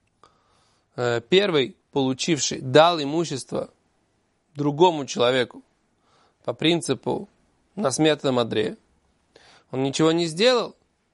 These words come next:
и это получит Микабель Шейни, второй в цепочке, который должен был Бен Эхосим Лахар Миса Ришин после смерти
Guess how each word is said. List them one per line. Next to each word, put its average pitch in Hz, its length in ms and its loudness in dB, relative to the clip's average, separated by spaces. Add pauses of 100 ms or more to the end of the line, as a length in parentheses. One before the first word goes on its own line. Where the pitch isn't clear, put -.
(140)
и 220 300 0
это 180 320 -2
получит 196 580 0
Микабель 185 540 0
Шейни, 233 600 -2 (220)
второй 196 420 0
в - 60 -20
цепочке, 180 400 -2
который 151 220 -2
должен 135 160 -2
был 147 120 0
Бен 147 200 -2
Эхосим 202 340 0
Лахар 180 260 2
Миса 156 280 -4
Ришин 160 280 -4
после 175 220 -2
смерти 151 400 -2